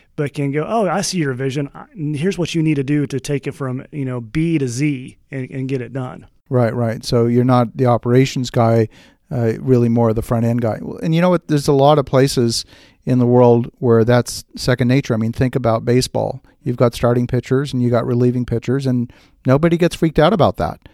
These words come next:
Speaker 2: You know, if you're a ninth inning reliever, that's your role in life, and that's great.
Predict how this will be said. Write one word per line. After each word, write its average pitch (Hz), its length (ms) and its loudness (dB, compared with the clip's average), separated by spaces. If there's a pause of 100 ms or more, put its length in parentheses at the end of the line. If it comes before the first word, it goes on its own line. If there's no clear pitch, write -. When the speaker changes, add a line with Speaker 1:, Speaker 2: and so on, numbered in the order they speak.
(300)
Speaker 2:
You 123 80 -2
know, 127 120 4
if 143 140 2
you're 143 140 6
a 143 40 4
ninth 139 260 4
inning 147 200 4
reliever, 147 460 4 (100)
that's 131 320 0
your 143 140 6
role 147 240 6
in 143 80 2
life, 165 240 2
and 120 100 -2
that's 143 160 -2
great. - 400 -2